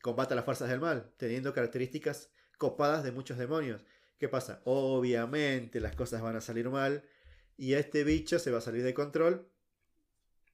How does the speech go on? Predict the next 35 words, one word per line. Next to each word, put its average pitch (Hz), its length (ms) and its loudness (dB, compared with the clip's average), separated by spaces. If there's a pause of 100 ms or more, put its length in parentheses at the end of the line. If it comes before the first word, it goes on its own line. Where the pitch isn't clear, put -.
(100)
y 127 80 -6
se 135 100 -2
va 131 60 4
a 120 40 2
convertir 131 300 -2
en 147 100 0
el 117 120 -2
malo 127 260 2
más 120 120 -4
malo 123 180 0
de 127 80 2
la 110 60 -2
temporada, 123 380 0
que 120 80 -2
es - 200 -8
Adam, 123 480 -2 (560)
que 113 260 4
es, 123 180 -8
eh, 117 80 -8
una 117 160 -6
especie 127 340 -6
de 117 60 -4
mezcla 123 300 -4
entre 120 160 -6
robot 120 340 0
y 113 280 -4
demonio. 139 520 -4 (1080)
Y 120 140 -4
es 123 140 -4
el 123 100 0
bicho 135 360 0
a 139 80 -2
vencer 120 360 -2
esa 123 160 -6
temporada. 117 500 -2